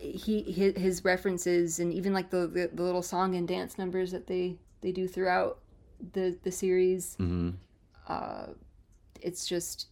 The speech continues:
Speaker 1: there's a, a really distinct kind of Looney Tunes, old Hollywood, all these things mixed up into a, a big blender.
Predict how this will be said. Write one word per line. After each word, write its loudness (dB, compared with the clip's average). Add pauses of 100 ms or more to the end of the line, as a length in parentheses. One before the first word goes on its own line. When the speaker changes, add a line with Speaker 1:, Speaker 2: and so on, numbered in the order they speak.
Speaker 1:
there's 2
a, 0 (640)
a 2
really 2
distinct -2
kind -2
of 0 (1400)
Looney 2
Tunes, 0
old 4
Hollywood, 0
all 4
these 0
things -2
mixed -6
up 0
into -2
a, 0
a -12
big -4
blender. 0